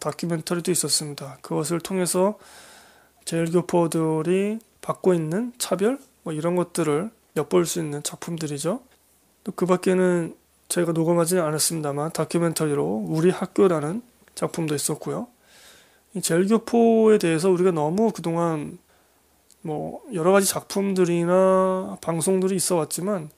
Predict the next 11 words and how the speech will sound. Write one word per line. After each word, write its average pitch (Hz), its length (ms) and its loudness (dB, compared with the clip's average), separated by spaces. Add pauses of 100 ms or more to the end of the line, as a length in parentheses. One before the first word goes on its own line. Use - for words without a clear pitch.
(840)
대중적인 220 580 0
인식은 190 840 0 (280)
별로 165 360 -4
없었던 185 380 -2
것 165 60 0
같아요. 131 440 -10
제일교포에 151 640 -2
대해서. 143 440 -4 (480)
뭐 160 120 -12
제일동포죠, 165 760 0
사실은. 160 420 -6